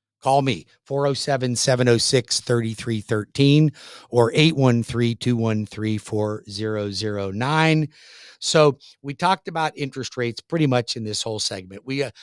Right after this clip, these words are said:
I, I, I given, given you, uh, I can't even speak. I've given you an explanation as to what causes interest rates to move and what doesn't cause interest rates to move.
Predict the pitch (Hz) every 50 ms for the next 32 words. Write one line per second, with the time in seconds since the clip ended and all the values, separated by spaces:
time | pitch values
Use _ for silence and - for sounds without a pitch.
0 | - _ _ 147 147 139 127 _ _ _ _ _ - 139 139 127 113 _ _ 127
1 | 127 127 127 156 170 160 165 160 147 143 - - 127 151 156 156 151 156 147 143
2 | 139 143 - - 113 107 92 87 _ - - - - - - - - 117 101 90
3 | 82 92 - - - 139 110 - - 110 107 110 143 160 185 180 170 151 139 135
4 | 139 143 - - - - 135 127 131 135 139 131 - 147 131 127 - - - -
5 | _ _ - 143 143 - - - 139 120 - _ _ _ _ 123 120 135 156 -
6 | - _ - - 127 135 143 135 127 127 117 110 123 117 113 - 120 110 - -
7 | - 120 113 107 - - - 120 113 127 135 143 135 147 - 156 156 156 151 180
8 | 190 - 127 107 - 151 180 247 247 220 160 107 - _ - 117 107 104 104 95
9 | 104 104 92 - - 95 - - 107 101 98 - - - - 101 98 85 71